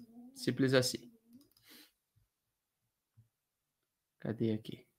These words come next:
Cadê, cadê? Por que que esses caras de Joinville não sabem da minha existência, né? Porque eu tô indo toda vez pra Cho-, pra toda a vida pra Joinville. Olha lá, ó, já bateu o primeiro alvo, então por isso que ele tá nessa,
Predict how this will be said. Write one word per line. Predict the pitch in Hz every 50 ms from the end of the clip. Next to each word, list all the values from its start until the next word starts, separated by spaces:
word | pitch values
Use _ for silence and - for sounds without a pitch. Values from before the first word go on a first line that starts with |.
| _ - - - - - - - 285 294 294 294 277 269 262 262 262 254 254 247 247 269 285 285 285 277 277 285 302 311 - 359 392 427 - - _ _ _ _ _ _ _ _ _ _ _ _ _ _ _ 135 135 127 110 - - - - - _ _ - - - - - _ _ -
Cadê, | - 123 113 107 117 123 131 143 139
cadê? | 139 143 127 117 123 123 131 123 - -
Por | - 165
que | 165 240
que | 233 -
esses | 302 - - - -
caras | - - 190 196 202 202 185 - -
de | - 156 175 175
Joinville | 160 - - - 190 190 185 165 143 151 165 175 190 190 190 185 - - - - - - - _ _ _
não | - 160
sabem | 147 - - 165 165 170 170
da | 170 165
minha | 156 160 165
existência, | 165 156 165 165 - - - 143 131 127 120 - 131
né? | 123 135 139
Porque | 139 - -
eu | 151
tô | - -
indo | 170 170 160
toda | 214 202 208 185
vez | 151 151 151 147
pra | - - 131
Cho-, | - - 156 143
pra | - 147
toda | - - 190 202 190
a | 147
vida | 120 135 135 131
pra | 127 - 123 113
Joinville. | - - 127 117 110 110 143 160 139 113 - - - - _ _ _ _ _ _ _ _ _ _ _ _ _ _ _ _ _ _ _ _ _ _ _ _ _ _ _ - -
Olha | -
lá, | 123 113 98 90
ó, |
já | 120 135 139
bateu | 143 156 147 - 160
o | 156
primeiro | 156 156 147 151 147 139 139
alvo, | 147 160 175 170 170
então | - - 156
por | 151 - 151
isso | 147 - -
que | -
ele | 143 147
tá | 143 - 143 139
nessa, | 143 135 - - 135 117 107 107 120 -